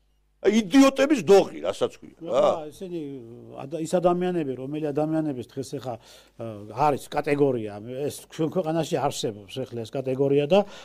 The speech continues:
Speaker 2: ამ კატეგორიას საკმაოდ. თქვენ გონიათ, რომ ეხლა იმ მამამომ ეს რაღაც,
Speaker 1: არ მინდა იმ მამამომ.
Speaker 2: ა, ხო არა,
Speaker 1: ბოდიში
Speaker 2: ისე
Speaker 1: დაიწყო,
Speaker 2: თქვა,
Speaker 1: გამოვლე-,
Speaker 2: არა.
Speaker 1: ეხლა ვიღაცა გამოხტება მერე და
Speaker 2: ხო.
Speaker 1: იტყვის, რომ ნიკოლოზ ჟავანაძე ეკლესიას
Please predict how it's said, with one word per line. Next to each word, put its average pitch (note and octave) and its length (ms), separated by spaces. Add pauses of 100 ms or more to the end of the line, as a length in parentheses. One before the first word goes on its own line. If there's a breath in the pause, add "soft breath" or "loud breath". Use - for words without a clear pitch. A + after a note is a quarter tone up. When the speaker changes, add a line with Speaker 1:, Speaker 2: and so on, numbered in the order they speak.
(140)
Speaker 2:
ამ C#3+ 160
კატეგორიას D3+ 640
საკმაოდ. D3 480
თქვენ D#3 160
გონიათ, F3 320
რომ F#3+ 80
ეხლა F#3 180 (380 loud breath)
იმ C3 80
მამამომ D3+ 380 (100)
ეს - 80 (400 soft breath)
რაღაც, C#3 400
Speaker 1:
არ C#3 160
მინდა C#3+ 240
იმ C#3+ 80
მამამომ. C#3+ 240
Speaker 2:
ა, C#3+ 80
ხო F3+ 160
არა, G3+ 180 (140)
Speaker 1:
ბოდიში G3+ 400
Speaker 2:
ისე G#3 320
Speaker 1:
დაიწყო, - 80
Speaker 2:
თქვა, G#3 220 (100)
Speaker 1:
გამოვლე-, G#3+ 400
Speaker 2:
არა. A#3+ 240
Speaker 1:
ეხლა A3+ 320
ვიღაცა G#3 380 (100)
გამოხტება F#3 540 (100)
მერე E3 220 (260)
და C4 80
Speaker 2:
ხო. F#3+ 80
Speaker 1:
იტყვის, F#3+ 320
რომ B3+ 160
ნიკოლოზ G3 300 (100)
ჟავანაძე G3+ 400
ეკლესიას G3+ 400